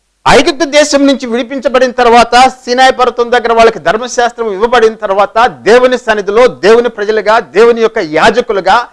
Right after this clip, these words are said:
ప్రపంచానికి అంతటికీ, లోకానికి వెలుగై ఉండండి అని చెప్పి దేవుడు వాళ్ళని ఏర్పాటు చేసి నియమించుకున్నాడు. కానీ జరిగినటువంటి విషయం ఏమిటి అంటేనండి, వీళ్ళు కానాను దేశంలోనికి ప్రవేశించిన తర్వాత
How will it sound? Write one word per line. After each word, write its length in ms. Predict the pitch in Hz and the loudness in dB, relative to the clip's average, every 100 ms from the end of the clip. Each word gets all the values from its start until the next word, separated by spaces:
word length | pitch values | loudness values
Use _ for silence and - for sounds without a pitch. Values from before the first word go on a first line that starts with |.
| _ - | _ -4
ప్రపంచానికి 680 | 185 185 262 254 247 220 220 | -2 0 -2 0 0 0 -2
అంతటికీ, 460 | 202 226 196 240 | -4 -6 -8 -8
లోకానికి 600 | 262 285 233 233 226 214 208 | -6 0 0 2 -4 -4 -6
వెలుగై 380 | 165 226 247 | -2 0 2
ఉండండి 320 | 226 208 196 185 | 0 -2 -4 -4
అని 80 | 160 | -6
చెప్పి 260 | 175 - 285 147 | -8 -8 -12 -10
దేవుడు 480 | 139 190 202 220 - | 0 2 4 0 -2
వాళ్ళని 420 | 156 156 151 214 - | 0 0 -2 -6 -8
ఏర్పాటు 460 | 143 190 - 190 - 160 | -6 -6 0 -2 -2 -14
చేసి 260 | 143 196 | -10 -10
నియమించుకున్నాడు. 800 | 143 151 175 156 - 135 131 113 _ _ _ - | -4 -2 -2 -4 -12 -8 -4 -4 _ _ _ -6
కానీ 200 | 294 294 | -2 -2
జరిగినటువంటి 800 | - - 175 294 302 269 240 202 | -6 -2 0 2 0 0 -2 -4
విషయం 380 | 151 190 202 180 | -6 -6 -6 -6
ఏమిటి 460 | 147 160 165 160 | -4 -6 -6 -10
అంటేనండి, 600 | 131 117 120 110 285 277 _ _ _ 233 | -10 -12 -16 -14 -16 -16 _ _ _ -2
వీళ్ళు 460 | 294 226 262 269 - | 2 4 4 2 -2
కానాను 300 | 214 220 247 | -2 0 0
దేశంలోనికి 680 | 202 226 262 233 220 208 226 | 0 -2 -2 -6 -6 -6 -14
ప్రవేశించిన 720 | 220 160 170 226 - 190 180 | -8 -4 0 -2 -4 -14 -12
తర్వాత 520 | 165 156 165 165 262 | -4 0 0 0 -2